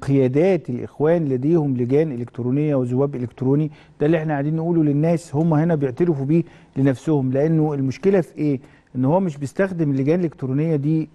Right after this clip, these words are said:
ضد الدولة المصرية فقط، ضد الرئيس فقط، ضد الحكومة فقط، ضد الإعلام فقط، لا، ده بيستخدموها ضد بعض. فلما يبقى واحد مختلف مع التاني فيطلق عليه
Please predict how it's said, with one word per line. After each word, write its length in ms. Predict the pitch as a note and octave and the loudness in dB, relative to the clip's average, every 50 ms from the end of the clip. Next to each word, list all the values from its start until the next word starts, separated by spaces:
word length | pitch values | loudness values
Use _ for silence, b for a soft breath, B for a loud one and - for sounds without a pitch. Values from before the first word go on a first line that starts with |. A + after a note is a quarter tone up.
| - _ _ _ - | -20 _ _ _ -4
ضد 360 | A2+ A2+ - B2 D#3 E3 D#3+ | -4 -2 0 0 0 2 2
الدولة 340 | D3+ C3 D3+ D#3+ E3+ D3+ C#3 | 2 2 4 4 4 2 0
المصرية 340 | B2+ B2 A#2 - - C#3+ | -2 -4 -6 -4 -4 -4
فقط، 360 | B2+ - C#3 B2+ - C3+ A#2+ - _ _ b b b b b b b - | -4 -4 -6 -6 -6 -6 -6 -8 _ _ b b b b b b b -4
ضد 240 | B2+ D3+ E3+ D#3 C#3+ | -2 0 0 0 0
الرئيس 500 | C#3 B2+ C3 C3 C#3+ C#3+ - - - - | 0 0 0 0 -2 -4 -6 -8 -16 -8
فقط، 300 | - C3 B2 - - A#2+ | -6 -6 -4 -2 -4 -4
ضد 200 | A#2+ B2+ C#3 C#3 | -2 -2 -2 -2
الحكومة 380 | C#3+ C3 - - - C#3 C#3+ C3 | -2 -4 -4 -6 -2 0 0 0
فقط، 320 | A#2+ - B2+ - - B2 | 0 -2 -4 -2 -4 -2
ضد 220 | B2 C3 C3 B2+ B2+ | -2 -2 -2 -2 -2
الإعلام 320 | B2+ A#2 A2+ B2 C3 B2 | 0 0 0 0 0 0
فقط، 380 | A#2 - B2+ - - A#2 - C#3+ | 0 -2 -4 -4 -4 -4 0 0
لا، 160 | E3 F3 - | 0 0 0
ده 140 | C3 B2+ B2 | -2 -4 -4
بيستخدموها 600 | B2 B2 A#2 - C3+ A2+ A#2+ A#2+ C#3 E3+ F#3+ F3+ | -4 -4 -6 -6 -8 -6 -4 -2 2 2 2 2
ضد 220 | E3 F3 D#3+ D3+ | 2 2 0 2
بعض. 420 | D3 E3+ D#3+ B2 G2 - _ _ _ _ _ _ _ _ _ _ _ _ _ _ _ _ _ _ _ _ _ _ | 4 4 2 2 0 -8 _ _ _ _ _ _ _ _ _ _ _ _ _ _ _ _ _ _ _ _ _ _
فلما 360 | - C3 C3 C3 B2+ C3 C3+ | -4 -2 -2 0 0 0 0
يبقى 160 | D3+ E3 D#3+ | 0 2 2
واحد 280 | E3 E3+ E3+ D#3 C3+ B2+ | 0 0 0 -2 -4 -4
مختلف 580 | C3+ C3 A#2+ - - - D#3+ E3+ F3 D3+ - C#3+ | -4 -4 -4 -6 -4 -2 0 2 2 0 0 -2
مع 120 | B2+ B2+ | -2 -2
التاني 340 | B2 - - E3+ F#3 F3+ D#3 | -2 0 0 0 2 0 -2
فيطلق 580 | - D3 C#3+ E3+ G#3+ G3 - D#3+ C#3+ - - | 0 2 4 4 4 4 2 -2 -4 -4 -2
عليه 300 | B2+ C3 C#3+ D#3 E3+ F3+ | -2 0 4 4 4 4